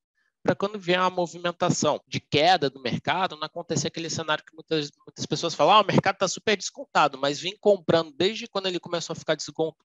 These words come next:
descontado, que agora eu não tenho dinheiro. E aí, usar opções serve muito pra isso, pra você aumentar, né, essa sua reserva de oportunidade, pra que você possa,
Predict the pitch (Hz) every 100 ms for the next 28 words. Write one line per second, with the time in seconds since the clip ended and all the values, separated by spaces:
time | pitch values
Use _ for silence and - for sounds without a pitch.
0 | _ - - 151 - 160 156 185 175 170
1 | 170 - 175 175 190 175 127 _ - 165
2 | 165 165 170 190 - _ _ _ _ _
3 | _ _ 151 147 160 175 - - 160 -
4 | - 165 151 156 151 151 _ - 170 143
5 | - - 113 117 135 135 139 - 127 147
6 | 139 117 - - 120 117 117 117 110 117
7 | - 117 127 127 127 139 - - 170 -
8 | 175 156 147 -